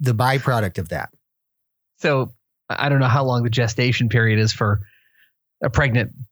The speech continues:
Speaker 2: pooch, but l-, just, let's say nine months later, you would get a, uh,
Speaker 1: Golden
Speaker 2: you get a
Speaker 1: doodle.
Speaker 2: pooch?
Speaker 1: A golden doodle.
Speaker 2: Golden doodle. Okay.
Speaker 1: But,
Speaker 2: Um,
Speaker 1: but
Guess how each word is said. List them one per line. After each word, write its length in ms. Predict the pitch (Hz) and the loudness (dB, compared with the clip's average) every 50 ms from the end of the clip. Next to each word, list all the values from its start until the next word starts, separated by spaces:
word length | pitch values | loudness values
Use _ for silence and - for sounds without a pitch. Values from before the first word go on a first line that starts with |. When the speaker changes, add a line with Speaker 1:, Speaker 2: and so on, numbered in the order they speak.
| _ - | _ -2
Speaker 2:
pooch, 320 | 185 160 143 143 - - | -2 0 0 -2 -4 -4
but 100 | - 131 123 | -4 -4 -4
l-, 140 | - 123 117 _ - | -4 -6 -8 _ -8
just, 240 | 117 127 120 - - - - - - - _ _ _ _ - | -6 -6 -6 -6 -8 -12 -12 -14 -16 -16 _ _ _ _ -4
let's 220 | 147 139 - - | -4 -2 -2 -2
say 220 | - 160 139 135 135 | 0 0 2 2 2
nine 260 | 135 135 131 135 127 | 2 2 2 2 2
months 220 | 127 127 127 113 131 | 2 2 0 0 0
later, 260 | 131 131 131 143 151 | 0 2 2 2 2
you 160 | 151 147 135 | 2 2 2
would 140 | 127 131 117 | 2 2 2
get 180 | 127 131 127 | 2 2 2
a, 220 | 127 123 120 123 123 | 2 2 2 2 2
uh, 220 | 120 117 117 117 113 - _ _ _ _ _ _ _ _ _ - 131 | 2 2 2 2 0 -2 _ _ _ _ _ _ _ _ _ -12 -6
Speaker 1:
Golden 260 | 110 135 151 175 185 131 | -2 0 0 0 2 2
Speaker 2:
you 80 | 131 | 2
get 80 | 123 - | 2 2
a 40 | 147 | 2
Speaker 1:
doodle. 280 | - 170 165 143 120 | 2 0 0 0 -2
Speaker 2:
pooch? 140 | 107 - - _ - | -4 -6 -12 _ -6
Speaker 1:
A 100 | - 113 | -4 -4
golden 520 | 104 - 143 147 151 147 143 147 147 139 | -2 0 0 0 0 2 2 2 2 2
doodle. 380 | 120 127 127 113 101 - - - _ _ _ _ _ _ _ _ _ _ _ _ _ 117 | 2 2 2 2 0 -2 -6 -10 _ _ _ _ _ _ _ _ _ _ _ _ _ -10
Speaker 2:
Golden 280 | 117 - 131 135 143 139 | -4 0 0 2 4 4
doodle. 320 | 135 147 143 127 110 113 - _ _ _ _ _ - 415 | 4 4 2 0 -2 -4 -10 _ _ _ _ _ -4 -4
Okay. 520 | 415 - - - 131 117 117 151 156 - _ _ _ _ _ _ - | -2 0 0 0 0 2 0 0 -2 -6 _ _ _ _ _ _ -6
Speaker 1:
But, 360 | 180 180 170 175 208 180 165 | -4 -2 0 0 0 0 -2
Speaker 2:
Um, 140 | 170 160 139 _ _ _ _ - | -4 -10 -12 _ _ _ _ -4
Speaker 1:
but 320 | 110 147 185 185 - - | -2 0 0 0 -2 -6